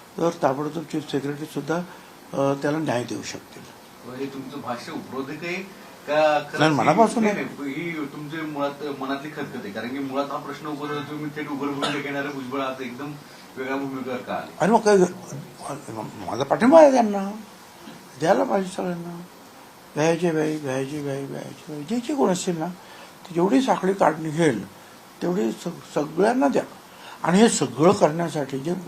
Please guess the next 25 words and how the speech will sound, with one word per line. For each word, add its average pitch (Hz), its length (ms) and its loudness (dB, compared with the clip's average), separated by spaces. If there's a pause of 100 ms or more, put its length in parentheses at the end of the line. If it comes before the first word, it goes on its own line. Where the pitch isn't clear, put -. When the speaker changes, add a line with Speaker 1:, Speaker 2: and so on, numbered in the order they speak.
Speaker 1:
रोज 196 260 8
नवीन 196 220 8
नवीन 196 240 6
काही 175 200 8
ना 180 80 4
काहीतरी 175 420 4 (580)
त्यांच्या 165 320 4
ज-, 170 120 0 (200)
म-, 147 160 4
मनामध्ये 151 580 2
ज्या 151 120 2
कल्पना 139 420 6
आहेत, 110 260 4 (400)
अभिनव 180 320 8
कल्पना 147 460 4
येतात 123 300 2
त्यांच्या 131 320 0
मनामध्ये 123 540 -2 (480)
आणि 156 140 0
मग 160 40 -2
परत 185 580 8
सगळे 165 240 2
मंत्री 147 340 0
तिकडे 135 300 -2
जाणार. 110 300 -2